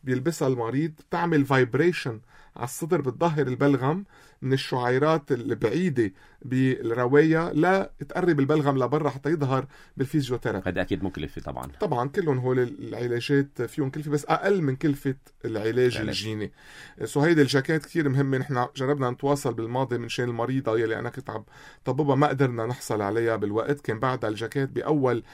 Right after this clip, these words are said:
Speaker 2: نعم.
Speaker 1: آه، ال-، ال-، بأول الدراسات تبعها، يعني، حتى، آه، برا. بدنا نعالج كمان مشكلة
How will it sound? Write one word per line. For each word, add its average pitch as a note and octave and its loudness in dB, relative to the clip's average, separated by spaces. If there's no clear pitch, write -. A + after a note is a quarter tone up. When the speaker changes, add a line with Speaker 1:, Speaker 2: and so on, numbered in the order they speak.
Speaker 2:
نعم. D#2+ -6
Speaker 1:
آه، G#2+ 2
ال-، A2+ -2
ال-، - -4
بأول C#3 4
الدراسات B2+ 0
تبعها، C3+ -2
يعني، F#2+ -4
حتى، G#2 -8
آه، A2 0
برا. G2 -2
بدنا D3 2
نعالج D#3+ 0
كمان D3 0
مشكلة C#3+ -2